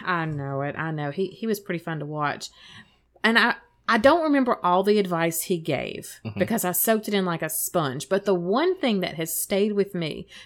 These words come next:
Speaker 1: through every pre-release we have ever done together is shower.
Speaker 2: S-, bless.
Speaker 1: <laughs> And I, I really didn't know
Speaker 2: Bless.
Speaker 1: that it was gonna be an issue, but oh my gosh. Yes, please.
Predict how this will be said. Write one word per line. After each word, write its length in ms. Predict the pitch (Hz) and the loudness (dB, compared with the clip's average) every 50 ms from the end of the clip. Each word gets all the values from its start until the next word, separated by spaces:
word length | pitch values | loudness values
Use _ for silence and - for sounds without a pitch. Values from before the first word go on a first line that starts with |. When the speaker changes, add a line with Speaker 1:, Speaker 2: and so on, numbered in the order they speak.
| - _ - | -20 _ -6
Speaker 1:
through 320 | - 208 202 202 202 - - | 2 4 4 4 4 2 0
every 440 | - 220 233 220 220 226 240 240 220 | 2 2 2 2 2 0 0 -2 -2
pre-release 640 | - - 220 208 196 190 190 185 180 175 165 - - | -2 0 2 2 4 4 4 2 2 2 0 -2 0
we 100 | 202 202 | 2 2
have 140 | 180 156 - - | 2 2 2 0
ever 240 | - 170 165 170 165 | -2 0 0 0 -2
done 240 | 165 165 165 160 151 | 0 0 -2 -2 -2
together 560 | 165 160 160 156 147 - 147 - - - - _ _ _ _ _ _ _ _ _ _ _ _ | -2 -2 -2 -2 -2 -2 -4 -6 -6 -8 -12 _ _ _ _ _ _ _ _ _ _ _ _
is 340 | 175 175 165 156 - 180 165 - _ _ _ _ _ _ _ _ _ | 2 2 2 2 0 -4 -6 -10 _ _ _ _ _ _ _ _ _
shower. 880 | - - - - - - - 170 156 143 131 131 - - - - - _ _ | -6 -4 -2 0 0 2 4 4 4 4 4 2 -2 -6 -10 -14 -18 _ _
Speaker 2:
S-, 220 | - - - - _ _ 120 117 113 - _ | -14 -14 -14 -14 _ _ -16 -16 -16 -16 _
bless. 720 | 127 120 120 139 131 127 117 107 - - - - 370 - - | -10 2 6 8 8 8 8 6 4 4 6 6 6 8 8
Speaker 1:
<laughs> 0 | |
And 160 | 403 339 302 - | 6 6 6 6
I, 260 | - 254 277 294 - - | 8 8 8 8 8 8
I 140 | 247 247 | 8 8
really 340 | 240 226 240 302 381 453 440 | 8 6 4 4 6 6 8
didn't 300 | 175 170 165 - 294 - | 10 12 12 12 12 12
know 60 | - 226 | 10 10
Speaker 2:
Bless. 100 | 220 226 | 10 10
Speaker 1:
that 80 | 247 | 8
it 80 | 208 127 | 8 8
was 140 | 190 185 - | 6 2 2
gonna 180 | 214 208 202 | 2 2 2
be 140 | 190 190 196 | 2 2 0
an 80 | 170 98 | 0 0
issue, 280 | 196 196 196 220 202 | 0 0 0 -2 -2
but 240 | 170 185 180 - - - - - - - - - - - | 0 2 0 0 0 -6 -16 -20 -20 -20 -20 -20 -8 -4
oh 100 | 170 160 | -2 0
my 140 | 165 175 180 | 0 0 2
gosh. 580 | 180 202 196 180 151 - 151 - - - - - _ _ _ _ - - | 4 4 6 6 4 2 0 -4 -6 -6 -8 -10 _ _ _ _ -12 0
Yes, 300 | 185 196 196 190 190 - | 4 4 4 4 2 -2
please. 720 | - - - 214 214 185 147 135 120 - - - - - | -2 0 2 4 4 4 2 0 -4 -6 -8 -8 -10 -12